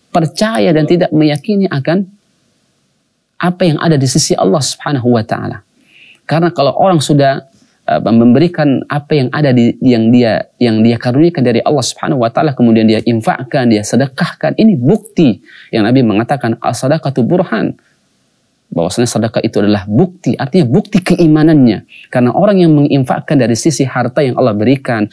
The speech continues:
dari ilmu yang Allah beri karuniakan, dari sisi waktu dan kemudian jabatan dan sebagainya yang Allah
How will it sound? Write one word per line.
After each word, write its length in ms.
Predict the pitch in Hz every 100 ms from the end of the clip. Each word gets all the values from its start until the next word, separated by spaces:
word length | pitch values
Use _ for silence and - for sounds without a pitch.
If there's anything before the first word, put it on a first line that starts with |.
| -
dari 240 | - 110 117
ilmu 240 | 151 156
yang 180 | 120 107 -
Allah 240 | 117 107
beri 160 | 113 120
karuniakan, 800 | - 110 113 135 127 - 135 123 - - -
dari 160 | 117
sisi 320 | 113 147 135 123
waktu 320 | 139 - 147
dan 140 | 120
kemudian 480 | 107 113 120 127 123
jabatan 480 | 113 120 147 156 113
dan 0 |
sebagainya 560 | 113 120 139 139 127 -
yang 40 |
Allah 80 | 123